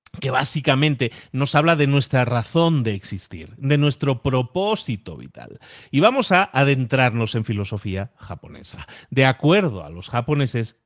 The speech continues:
cada uno de nosotros tiene un Ikigai diferente. Tu ikigai puede estar centrado en, en un arte, en una habilidad, en una manualidad, en un deporte, en un empleo, en algún tipo de trabajo,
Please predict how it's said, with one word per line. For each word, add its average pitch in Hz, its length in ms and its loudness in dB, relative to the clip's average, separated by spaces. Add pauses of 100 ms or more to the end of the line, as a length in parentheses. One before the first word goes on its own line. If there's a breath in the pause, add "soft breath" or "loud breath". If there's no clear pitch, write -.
(140)
cada 208 320 0
uno 208 360 2
de 104 120 -2
nosotros 107 640 -4 (100)
tiene 185 240 2
un 165 160 2
Ikigai 113 520 -2
diferente. 92 760 -8 (280)
Tu 113 140 -4
ikigai 123 560 0 (300 loud breath)
puede 151 240 4
estar 151 320 0
centrado 143 680 2
en, 104 600 -4
en 90 180 -10
un 90 140 -6
arte, 135 480 2 (240 loud breath)
en 104 160 -4
una 113 220 0
habilidad, 110 600 2
en 117 120 0
una 117 140 0
manualidad, 110 720 0
en 113 100 0
un 117 120 0
deporte, 131 680 0
en 104 100 -4
un 107 140 -4
empleo, 127 540 -2
en 107 100 -2
algún 110 240 -4
tipo 113 260 -4
de 104 100 -4
trabajo, 120 560 -2